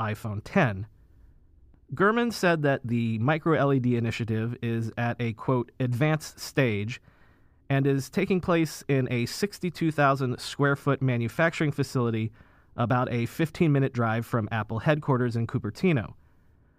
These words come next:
But he also noted that it would still be several years before the new screens would make it into production models of Apple products,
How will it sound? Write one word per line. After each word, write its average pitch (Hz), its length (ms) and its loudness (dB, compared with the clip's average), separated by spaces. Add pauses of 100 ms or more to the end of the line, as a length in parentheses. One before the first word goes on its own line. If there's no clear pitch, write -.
(300)
But 160 100 2
he 190 80 6
also 233 240 4
noted 208 280 4
that 160 260 4
it 160 160 2
would 156 240 2
still 208 280 2
be 185 140 0
several 170 300 0
years 151 280 2
before 135 360 2
the 131 80 2
new 135 160 2
screens 131 420 0
would 113 160 0
make 156 300 0
it 131 160 0 (200)
into 127 280 0
production 165 520 2
models 123 440 0
of 113 320 -2
Apple 107 240 -4
products, 156 560 2